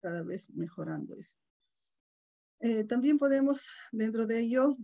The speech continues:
resaltar las fortalezas durante la, la implementación,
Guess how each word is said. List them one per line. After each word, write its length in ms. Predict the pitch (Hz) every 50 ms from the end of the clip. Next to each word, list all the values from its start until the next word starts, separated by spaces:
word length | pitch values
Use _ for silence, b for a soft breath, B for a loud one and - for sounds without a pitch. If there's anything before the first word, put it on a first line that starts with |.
| 202 190 -
resaltar 680 | 202 202 202 - 202 185 190 - - 208 208 208 226 233
las 220 | 220 185 190 -
fortalezas 720 | - - 208 202 - 185 180 190 196 202 208 - 240 247
durante 340 | - 190 185 185 190 196 185
la, 120 | 180 180 185 185 185 - -
la 120 | 190 185
implementación, 1000 | 185 190 - 180 180 180 180 185 175 196 202 - - - 247 240 247 262 262